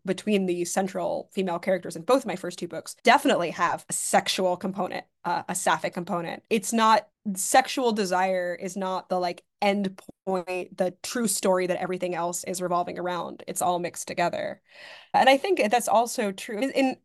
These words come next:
Avalon is a sort of much more sexless book, and this, and it was by choice that there's a sort of, the erotic desire, if it is there, is a kind of wholesale, "I just wanna be part of the Avalon." It's the energy that a theater kid has at a cast party.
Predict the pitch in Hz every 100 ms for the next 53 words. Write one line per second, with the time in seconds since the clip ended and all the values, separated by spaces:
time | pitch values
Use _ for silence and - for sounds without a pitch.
0 | _ - 269 349 339 240 214 202 196 196
1 | 185 196 196 208 196 180 175 - - 233
2 | - - 175 - - - 180 180 185 185
3 | 185 190 175 175 175 196 _ _ - -
4 | 196 165 - - - 180 - 208 214 202
5 | 190 - _ _ - 208 240 220 180 -
6 | _ 202 254 233 202 214 220 220 196 208
7 | 180 175 185 185 175 170 175 - 185 202
8 | 190 180 165 180 180 180 185 185 190 190
9 | - 185 180 175 196 220 202 185 185 214
10 | 220 196 214 220 190 180 160 170 - -
11 | 208 214 214 196 180 170 220 196 190 185
12 | 175 185 180 170 - 185 - - - -